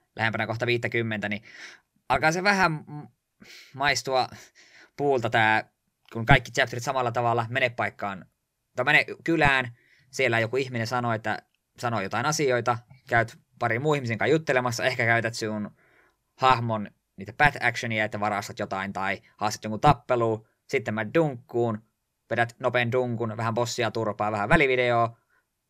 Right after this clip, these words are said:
ja sitten hypätään jonkun toisen hahmon chapteriin. Että sama kaava on toistunut ikävästi joka ikisessä pelin chapterissa, ja,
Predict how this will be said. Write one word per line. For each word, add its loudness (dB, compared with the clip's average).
ja 2
sitten -6
hypätään -2
jonkun -4
toisen -2
hahmon -10
chapteriin. -10
Että -10
sama 2
kaava 6
on 0
toistunut 0
ikävästi 2
joka 2
ikisessä -2
pelin -2
chapterissa, 0
ja, 2